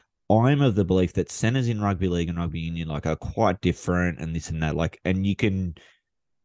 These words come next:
we, we can literally sit here and till we're blue in the face and argue about that. But, a-, and I'm of the belief that Cameron Murray's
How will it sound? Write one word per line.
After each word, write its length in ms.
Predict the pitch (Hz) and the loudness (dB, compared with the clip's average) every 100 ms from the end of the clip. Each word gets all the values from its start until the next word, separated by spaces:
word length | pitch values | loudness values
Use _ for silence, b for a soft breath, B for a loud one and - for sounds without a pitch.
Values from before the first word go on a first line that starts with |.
| _ _ - | _ _ 0
we, 180 | 120 - | 2 4
we 160 | 117 113 | 4 4
can 160 | 104 | 4
literally 320 | 107 - 101 | 2 4 2
sit 260 | 87 - 92 | 2 0 -2
here 280 | 90 87 85 | 0 0 0
and 280 | 80 78 71 _ _ - | -2 -8 -12 _ _ -8
till 140 | - | 2
we're 120 | 90 80 | 4 4
blue 220 | 90 82 | 2 0
in 60 | |
the 80 | 76 | -2
face 320 | - 82 78 80 | -2 -2 -2 -2
and 100 | 80 | -2
argue 300 | 82 80 80 | 0 0 0
about 300 | 76 67 - | 0 -4 -2
that. 240 | 78 65 - | -4 -4 -2
But, 260 | 80 69 _ _ _ _ _ _ _ _ _ _ _ _ _ _ _ _ _ _ _ | -2 -2 _ _ _ _ _ _ _ _ _ _ _ _ _ _ _ _ _ _ _
a-, 40 | 92 87 | -6 -4
and 200 | 82 104 | -2 2
I'm 220 | 113 117 123 | 4 4 4
of 120 | 101 | 4
the 100 | 98 | 2
belief 340 | 90 87 85 | 4 2 0
that 240 | - 85 76 _ _ _ _ _ _ _ _ _ _ | -2 -2 -2 _ _ _ _ _ _ _ _ _ _
Cameron 520 | - 104 101 98 90 | -2 0 0 -2 0
Murray's 800 | 87 85 82 80 80 76 - - | 0 2 2 0 -2 -6 -14 -20